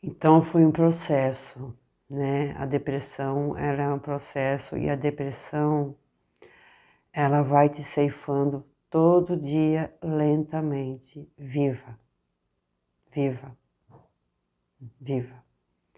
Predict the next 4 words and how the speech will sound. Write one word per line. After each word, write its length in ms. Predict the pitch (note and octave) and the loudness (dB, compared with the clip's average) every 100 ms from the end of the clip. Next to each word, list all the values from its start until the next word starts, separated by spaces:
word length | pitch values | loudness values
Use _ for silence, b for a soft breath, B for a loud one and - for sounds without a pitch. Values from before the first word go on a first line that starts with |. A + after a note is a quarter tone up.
| _ _ _ _ _ _ _ _ | _ _ _ _ _ _ _ _
Você 380 | D3+ E3 - F3 | -2 0 4 4
dorme, 800 | D#3 D3+ D3 D#3+ F3+ G#3 A#3 A#3+ | 6 8 10 10 8 6 2 -2
você 440 | E3 D#3 - E3 D3 | -8 -10 -2 2 4
ora. 680 | C#3 D3 E3 E3+ G3 G3+ | 4 6 8 6 4 0